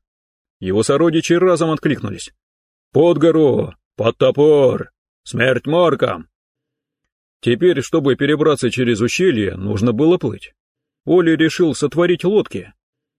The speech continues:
Лодочное заклинание нашлось в книге полезных вещей, которую Виндибур всегда носил с собой. Лодки получились какие-то неказистые, зато держались на воде. Гномы с большой осторожностью разместились в подозрительных посудинах,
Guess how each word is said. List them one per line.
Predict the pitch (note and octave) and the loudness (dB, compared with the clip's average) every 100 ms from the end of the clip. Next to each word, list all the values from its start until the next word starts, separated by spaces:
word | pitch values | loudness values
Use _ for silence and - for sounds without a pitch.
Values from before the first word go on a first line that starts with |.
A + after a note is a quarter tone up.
| _ | _
Лодочное | A2 A2+ G#2+ G#2 A2 G#2+ | -2 0 0 -2 -4 -4
заклинание | A2 A#2 C3 C#3+ A#2+ G#2+ | -2 -2 -2 -2 -2 -2
нашлось | A2 A#2 C#3 C3+ - | -2 -2 -2 -2 -4
в | - | -10
книге | - E3+ C3 C3+ | -4 -2 -2 0
полезных | D3+ D#3+ B2+ D3 | 2 0 0 -2
вещей, | F3 D#3+ - - _ - | -2 -4 -6 -12 _ -4
которую | A#2 G#2 G#2+ G#2 F#2+ | -2 0 0 0 0
Виндибур | A2 G#2+ B2 C3 A2 | -2 0 0 0 -2
всегда | - C#3+ A2+ B2+ | -2 -4 0 0
носил | B2+ A#2 A#2+ G#2+ | 0 -2 -2 -2
с | |
собой. | B2 F2 - _ _ _ _ _ G#2 | -4 -6 -12 _ _ _ _ _ -2
Лодки | C3+ G#3 - | 2 2 2
получились | D#3+ F3 E3+ G3+ E3 C3+ | 0 2 0 0 -2 -2
какие-то | D3+ F3+ E3 C#3+ C#3 | -2 -2 -2 0 -2
неказистые, | E3 F#3+ F#3+ - A2 F2+ - _ - | 0 0 0 -4 -4 -8 -14 _ -8
зато | A2 D3 D#3+ | -4 -2 0
держались | C#3 D3+ G2+ G2+ G2 | 0 -2 -2 -4 -4
на | A2+ | -4
воде. | G#2 - - _ _ _ _ _ _ _ | -4 -4 -12 _ _ _ _ _ _ _
Гномы | F#2 G#2 D3 C#3 G#2 | -6 -2 0 0 0
с | |
большой | B2 C#3 D#3+ D3 | -2 -2 0 -2
осторожностью | - D3 E3 B2+ B2+ - A#2 | 0 0 0 0 -4 -2 -2
разместились | A2+ A#2+ C#3 E3 C#3 A#2+ | 0 -2 -2 -2 -2 -2
в | - | -4
подозрительных | C3+ D3 C#3 D#3 D3+ D3+ C#3+ | -2 -2 0 -2 -2 -4 -2
посудинах, | E3 - G3 C#3+ G2+ - | -4 -2 -2 -2 -4 -8